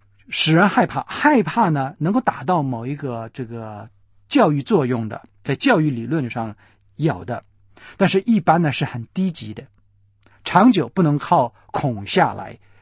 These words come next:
呃，来帮助人成长的。三种程度的恐惧，低级、中级、高级，一般我们说以低或中比较合适。讲审判、讲地狱是好的，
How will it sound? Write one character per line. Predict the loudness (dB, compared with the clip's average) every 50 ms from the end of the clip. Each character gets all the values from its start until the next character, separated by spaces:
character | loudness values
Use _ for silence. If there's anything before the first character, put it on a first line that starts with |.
| _ -8
呃， | -6 -4 -4 -4 -6 -8 -8 -8 -10 -10 -10 -10 -10 -10
来 | -10 -8
帮 | -2 0 2 4 4 2
助 | 0 -2
人 | -4 -2 -4 -6
成 | -6 -6 -6 -6 -4
长 | -4 -6 -8 -10
的。 | -14 -16 -18 _ _ _ _ _ _ _ -20 -20 -20 -20 -20 -20 -20 -20 -20 _ -2
三 | 2 4 6 6
种 | 6 4 2
程 | 4 4 4
度 | 4 4
的 | 4 2
恐 | 2 0 -4 -4 -4
惧， | -4 -4 -6 -6 -8 _ _
低 | 0 4 4 4 4
级、 | 2 0 -2 -4 -4 -6 -6 -4
中 | 2 4 4 4 4
级、 | 0 -2 -8
高 | -4 2 2 4 4 4 2
级， | -2 -6 -12 -12 -12 -12 -14 _ _ _ _ _ _ _ _ _ _ _ _ -6
一 | -4 -4
般 | 0 2 2 0
我 | 0
们 | 0 -4 -4
说 | -4 -4 -4
以 | -4 -4 -6 -10 -12 _ _
低 | -2 0 0 2 0 -2
或 | -4 -6 -8 -8 -8
中 | -10 _ 0 2 2 2 2 0 -2 _ _ _ _ _
比 | -8 -8 -4
较 | -2 -2 -2 -2 -2 -6 -10 -14 _ _ _
合 | -16 -12 -12 -10
适。 | -10 -10 -12 -12 -14 _ _ _ _ _ _ _ _ _ _ _ _ _ _ _ _ _ _ _ _
讲 | -4 0 2 2 2 0 -2 -4 -4
审 | -2 0 0 0 2
判、 | 4 4 4 4 2 -4 _ _ _
讲 | -6 -4 -4 -4 -4
地 | -2 0 0 0 0
狱 | -2 -4 -4 -6 -6 _ _ _ _ _ _ _ _ _ _ _ _ _
是 | -6 -4 -2 0 0
好 | -2 -2 -4 -10 -10 -10
的， | -10 -14 -14 -16